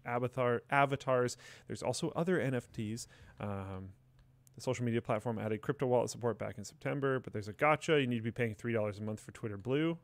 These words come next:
Nice. That's smart. If they're gonna buy N F Ts, they'll probably buy Twitter Blue.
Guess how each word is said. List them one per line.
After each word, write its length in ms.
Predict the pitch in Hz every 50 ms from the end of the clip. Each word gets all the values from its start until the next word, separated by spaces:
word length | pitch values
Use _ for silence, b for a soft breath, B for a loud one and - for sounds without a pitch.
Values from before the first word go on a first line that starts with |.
| -
Nice. 640 | - 104 98 95 87 87 87 - - - - - - - - _ - _ - - - _ _ _ -
That's 200 | 120 113 - -
smart. 360 | - - 104 92 90 87 87 -
If 80 | -
they're 120 | - 123 110
gonna 100 | 117 113
buy 220 | 104 120 120 113
N 80 | 113 110
F 100 | 104 -
Ts, 220 | - 113 101 92
they'll 100 | 104 101
probably 220 | - - 110 101 98
buy 160 | 92 104 101
Twitter 240 | - - 110 104 104
Blue. 260 | 101 110 110 107